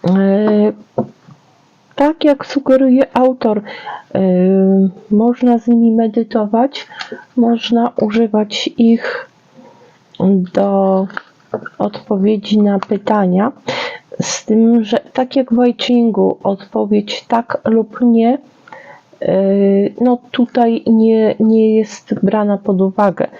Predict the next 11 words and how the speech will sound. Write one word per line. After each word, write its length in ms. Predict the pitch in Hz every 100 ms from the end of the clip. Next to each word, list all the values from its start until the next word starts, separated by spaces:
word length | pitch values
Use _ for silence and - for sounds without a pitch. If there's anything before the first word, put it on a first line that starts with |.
| - - - _
E, 220 | 175 175 180
tu 120 | -
jest 360 | 196 190 185 -
przebieg, 600 | - - 220 190 180 180
jakaś 360 | 180 180 180 -
akcja, 640 | - 196 - - - 170 160 - _ _ - - - - - -
jeśli 300 | 175 - 175
chodzi 400 | - 175 - -
o 240 | 190 175
I 120 | 170 170
Ching. 420 | - 262 339 -